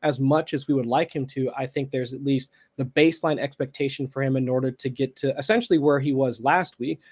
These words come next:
because without the, what, two turnovers that he lost, he would have been at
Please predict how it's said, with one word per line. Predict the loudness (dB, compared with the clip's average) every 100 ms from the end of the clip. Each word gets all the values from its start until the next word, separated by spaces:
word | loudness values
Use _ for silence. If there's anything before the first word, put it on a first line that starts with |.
| _
because | -4 0 2
without | 2 4 4 4
the, | 4 6 6 2 _ -4
what, | -2 -2 _ _ _
two | -2 0 0
turnovers | 0 4 6 6 4 0
that | 2
he | 0
lost, | 4 4 4 2
he | -2 0
would | 2
have | 2
been | 2
at | 2 0